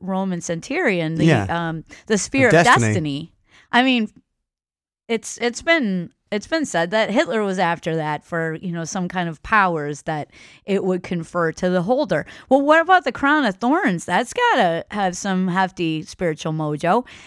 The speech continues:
Speaker 1: And thankfully, everybody, that has been saved. It's over at the Louvre.
Speaker 2: Did you see the Onion article that had Jesus rushing into the burning building and said, like, "Out of my way, I gotta get my crown"?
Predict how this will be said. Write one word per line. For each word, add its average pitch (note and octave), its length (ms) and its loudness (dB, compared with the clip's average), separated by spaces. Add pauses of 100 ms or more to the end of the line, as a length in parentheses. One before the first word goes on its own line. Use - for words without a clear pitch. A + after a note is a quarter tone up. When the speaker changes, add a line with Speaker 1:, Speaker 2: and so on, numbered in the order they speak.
(180)
Speaker 1:
And D#4 340 2 (240)
thankfully, B3 480 0
everybody, C4+ 600 -2
that G3+ 360 0
has G#3+ 340 -2
been D#3+ 220 -6
saved. D3 320 -8
It's E3 140 -10
over F3+ 180 -4
at E3+ 100 -2
the E3 120 -4
Louvre. D3 420 -6 (880)
Speaker 2:
Did D#3+ 160 6
you F3+ 40 6
see - 140 4
the D#3+ 180 6
Onion D3 220 6
article C#3+ 320 6
that B2 140 6
had A2 260 4
Jesus A#2 400 4
rushing A#2+ 300 4
into A#2 100 4
the G2+ 80 2
burning G#2 320 4
building G#2+ 400 4 (420)
and B2 160 4
said, B2+ 240 4
like, G#2+ 320 2 (140)
"Out E3+ 160 8
of G#3+ 80 4
my G#3 140 6
way, A#3+ 260 8
I G#3+ 100 2
gotta E3+ 140 6
get F#3+ 160 2
my F3+ 100 6
crown"? G3+ 500 4